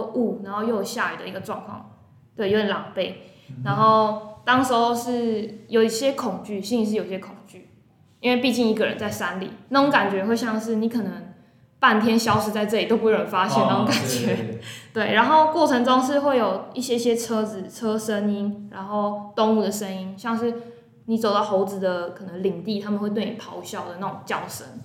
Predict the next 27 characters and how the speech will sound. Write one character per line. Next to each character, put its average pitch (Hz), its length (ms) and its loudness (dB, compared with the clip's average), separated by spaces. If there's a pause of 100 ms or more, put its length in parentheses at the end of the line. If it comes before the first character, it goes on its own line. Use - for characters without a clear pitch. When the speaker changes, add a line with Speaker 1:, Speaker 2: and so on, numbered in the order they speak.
(300)
Speaker 1:
然 269 160 4
后 269 400 4
那 277 120 4
一 247 120 2
段 262 180 6
就 254 80 2
是 254 160 2
走 208 180 0
的 190 160 -2
也 185 120 -2
很 185 180 -8
辛 214 180 -4
苦， 208 200 0
因 202 80 -4
为 214 100 -2
一 220 60 -2
直 208 120 -10
在 196 180 -6
爬 - 260 -10
坡， 190 240 -12
然 190 100 -8
后 208 80 -2
那 233 140 0
时 220 100 -6
候 196 100 -2
是 214 140 0
全， 185 460 -10